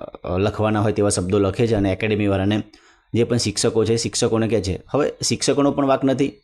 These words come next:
એકેડેમીવાળાનો પણ વાંક નથી, કારણ કે એકેડેમીવાળા topic to topic, અ, સિલેબસ પ્રમાણે તૈયારી કરાવે છે. તે તમે વીડિયોમાં જોઈ શકો છો. તમે ઓનલાઈન જો કોર્સ લીધો હોય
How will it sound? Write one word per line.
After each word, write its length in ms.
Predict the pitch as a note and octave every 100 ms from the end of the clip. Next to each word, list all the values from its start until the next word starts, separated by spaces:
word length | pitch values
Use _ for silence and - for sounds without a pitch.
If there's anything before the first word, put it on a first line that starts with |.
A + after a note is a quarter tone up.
| _ _ _ -
એકેડેમીવાળાનો 680 | G#2 A#2+ B2 B2 A#2+ B2+
પણ 180 | A#2+ B2
વાંક 200 | G#2+ F2+
નથી, 180 | F2 F#2+
કારણ 240 | - B2+
કે 120 | C3+ E3
એકેડેમીવાળા 800 | - A2 A#2+ C3+ D3 C#3 C#3 D3 - _ _ _ _ -
topic 300 | A#2 - D3 - D3+
to 200 | D3+ D#3
topic, 260 | C3 C#3 C3+ - _ -
અ, 140 | F2+
સિલેબસ 460 | F2+ C#3 C#3+ D#3 D#3
પ્રમાણે 240 | C3+ C#3+
તૈયારી 320 | C3 A#2 A#2
કરાવે 320 | G#2+ G2+ F2+ E2
છે. 140 | E2+
તે 160 | - A#2+
તમે 140 | C3
વીડિયોમાં 380 | A#2 A2 B2+ G#2+
જોઈ 140 | G#2+
શકો 280 | A2 A#2+ B2
છો. 200 | B2+ - - -
તમે 100 | G#2+
ઓનલાઈન 420 | - G#2+ G#2 A2
જો 100 | A2
કોર્સ 420 | - - G#2+ A2
લીધો 340 | G2 F2+ F2 A#2
હોય 200 | A#2+